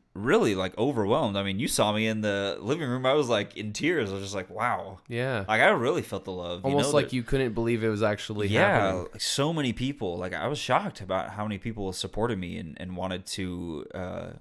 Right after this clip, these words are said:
Speaker 1: believe in what I was doing.
Speaker 2: Right.
Speaker 1: You know?
Speaker 2: Well, 'cause they see, they see your, they see your gift and they know what you're good at, and they're like,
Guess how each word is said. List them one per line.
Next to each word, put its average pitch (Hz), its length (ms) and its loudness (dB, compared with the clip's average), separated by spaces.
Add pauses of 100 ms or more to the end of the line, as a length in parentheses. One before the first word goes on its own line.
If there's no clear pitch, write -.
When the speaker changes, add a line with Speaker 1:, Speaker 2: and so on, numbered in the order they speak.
(420)
Speaker 1:
believe 107 280 -2
in 104 60 0
what 95 100 -2
I 90 40 -2
was 87 100 -8
doing. 95 380 -6
Speaker 2:
Right. 101 300 -4
Speaker 1:
You 87 60 -10
know? 95 220 -6 (640)
Speaker 2:
Well, 135 120 2
'cause 147 140 -2
they 156 100 4
see, 160 280 -2
they 143 160 2
see 175 180 -4
your, 120 240 -2
they 123 180 -2
see - 160 -4
your 131 180 -2
gift 113 380 -2
and 107 100 -2
they 101 80 -2
know 110 160 0
what 104 220 0
you're 92 120 -4
good 104 240 -2
at, 95 200 0
and 92 120 -6
they're 95 140 -2
like, 95 340 -4